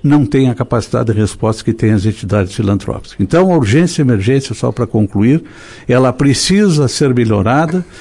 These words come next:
precisamos ter, ontem na Câmara de Vereadores, se util-, utilizou o termo empatia, né, a, a, a ter o acompanhamento dos pacientes. Queremos melhorar nisso, sim, não resta dúvida,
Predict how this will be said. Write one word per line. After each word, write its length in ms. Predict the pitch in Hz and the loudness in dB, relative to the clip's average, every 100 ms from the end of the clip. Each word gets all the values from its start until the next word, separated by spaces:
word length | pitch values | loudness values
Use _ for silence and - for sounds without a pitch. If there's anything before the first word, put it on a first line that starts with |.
| - - | -20 -6
precisamos 720 | 135 113 143 117 139 147 127 | -4 -2 0 2 2 2 0
ter, 380 | - 139 143 107 - - - - | -2 0 2 0 -6 -20 -8 0
ontem 300 | 151 143 135 | 2 2 -2
na 160 | 135 | -2
Câmara 280 | - 139 135 | 0 0 0
de 140 | 120 | 0
Vereadores, 800 | 117 113 110 101 117 95 85 - - - - - _ _ _ _ - | 0 0 0 2 2 0 -4 -14 -20 -20 -20 -20 _ _ _ _ -10
se 160 | - - | -4 -2
util-, 360 | - 139 127 | 0 2 2
utilizou 580 | 117 - 123 110 98 120 | 0 0 0 2 2 2
o 40 | 110 | 2
termo 400 | 120 117 107 101 | 0 2 2 2
empatia, 960 | 98 95 87 - 135 151 139 107 90 - - - - | 0 -2 -4 0 2 4 4 2 -2 -6 -20 -20 -4
né, 340 | 92 104 139 139 - | 0 2 0 -4 -8
a, 500 | - 101 98 104 98 - - | -2 -2 -2 -4 -6 -8 -8
a, 280 | 113 101 95 | -4 -4 -4
a 40 | 113 | -6
ter 280 | - 127 117 | 0 2 2
o 140 | 113 | 2
acompanhamento 1000 | 123 127 107 107 101 95 123 131 - 90 - - | 0 -2 0 0 0 0 2 0 -2 -6 -6 -6
dos 160 | 101 - | -4 -2
pacientes. 560 | 120 104 120 95 - - - - | -2 0 0 -2 -6 -18 -20 0
Queremos 400 | 147 208 202 160 | 4 6 4 4
melhorar 500 | 180 170 147 147 113 | 4 4 4 2 2
nisso, 340 | 123 123 117 | 2 0 -2
sim, 240 | - 143 | -2 2
não 220 | 156 123 90 | 2 2 2
resta 420 | 110 127 - - | 2 0 -2 -2
dúvida, 460 | 104 104 82 95 | 0 0 -2 -8